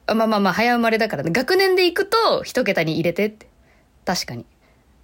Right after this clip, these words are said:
ね、なんか一番かわいそうだね、十年生まれがね。なんかどっちにも入れてもらえないみたいな感じがして。入れてあげよう、じゃあ。入れてあげよう。一桁ガチババアに。「僕も今の平成ブームが少し鼻につくところがあったのでメッセージ送ります。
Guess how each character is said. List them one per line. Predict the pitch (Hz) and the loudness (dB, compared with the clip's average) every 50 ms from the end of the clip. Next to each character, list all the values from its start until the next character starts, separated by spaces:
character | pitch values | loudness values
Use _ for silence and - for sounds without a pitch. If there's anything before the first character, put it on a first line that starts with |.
| _ - | _ -8
ね、 | 202 170 170 165 | -4 -4 -4 -2
な | - 170 | -2 -4
ん | 160 | -4
か | 151 143 147 | -2 -2 -2
一 | 165 - 196 | -2 -2 -2
番 | 180 180 185 - - | 0 0 -2 -2 -4
か | - - 226 | -4 -2 0
わ | 190 196 | 0 0
い | 202 | 0
そ | 214 190 | 0 0
う | |
だ | 160 143 | 0 0
ね、 | 147 160 | 0 0
十 | 151 143 175 170 165 | -2 0 0 0 0
年 | 165 165 | 2 0
生 | 165 160 | 0 2
ま | 156 135 120 | 0 -2 -2
れ | 95 | -2
が | - 123 | -6 -4
ね。 | 131 127 123 - - | -4 -4 -6 -6 -6
な | 156 147 | -8 -8
ん | 139 | -8
か | - - | -8 -6
ど | 139 170 170 | -4 -4 -2
っ | |
ち | - 190 | 0 0
に | 196 185 | 2 2
も | 180 175 | 2 2
入 | 175 170 | 2 0
れ | 180 170 | 0 0
て | 185 | 0
も | 170 170 170 | 0 0 2
ら | 170 170 | 2 2
え | 165 | 2
な | 160 165 160 | 2 0 0
い | 156 | 0
み | 147 143 | -2 -2
た | - 147 | -4 -4
い | |
な | 143 135 | -6 -6
感 | - 143 139 | -8 -8 -8
じ | 135 - | -6 -6
が | 139 131 | -6 -6
し | - | -6
て。 | - - - | -8 -6 -2
入 | - 208 | 0 0
れ | 233 - | 0 2
て | 226 220 | 2 0
あ | 226 | 2
げ | 220 214 | 2 2
よ | 214 220 | 0 0
う、 | 208 | 0
じ | 165 170 | 0 -2
ゃ | 139 - - | -2 -4 -6
あ。 | - _ - - - _ _ _ _ _ - - | -12 _ -20 -20 -20 _ _ _ _ _ -4 -2
入 | 226 208 | 0 0
れ | 214 | 0
て | 196 190 | 0 0
あ | 180 | 0
げ | 170 175 | 0 0
よ | 175 | -2
う。 | 175 - - _ _ _ _ _ _ _ | -2 -4 -8 _ _ _ _ _ _ _
一 | - - 196 175 | -6 -4 -2 0
桁 | 190 196 175 | 0 -2 0
ガ | 180 165 | -2 -2
チ | - 165 | -2 -2
バ | 165 160 | -2 0
バ | 156 156 | 0 -2
ア | 143 | -4
に。 | 131 123 113 - _ _ _ _ _ _ _ _ _ _ - - | -4 -8 -10 -12 _ _ _ _ _ _ _ _ _ _ -4 0
「僕 | 247 359 392 392 330 | 0 0 2 0 0
も | 262 233 | 0 2
今 | 233 302 370 403 302 | 2 2 2 2 2
の | 247 226 226 226 | 2 2 0 0
平 | 220 214 226 254 269 | 0 2 0 0 0
成 | 254 302 294 285 | 0 0 0 0
ブ | 285 302 | 2 0
ー | 254 | 0
ム | 208 | 0
が | 170 180 | 0 -2
少 | - - 330 | -2 -2 -4
し | 339 - | -2 -2
鼻 | - - - 214 240 269 | -4 -4 -2 -2 0 0
に | 311 320 | 0 -2
つ | - | -2
く | - 294 | -4 -2
と | 226 | -2
こ | 196 202 | 0 0
ろ | 196 | 0
が | 180 180 | 0 -2
あ | 185 | -2
っ | |
た | - 170 | -2 -4
の | 165 | -2
で | 160 170 175 | 0 0 0
メ | 220 | 0
ッ | 262 | -2
セ | - 233 | -2 -2
ー | |
ジ | 160 156 | -2 -2
送 | - 156 | -2 -4
り | 139 | -4
ま | 143 147 | -4 -6
す。 | - - - - | -6 -8 -12 -18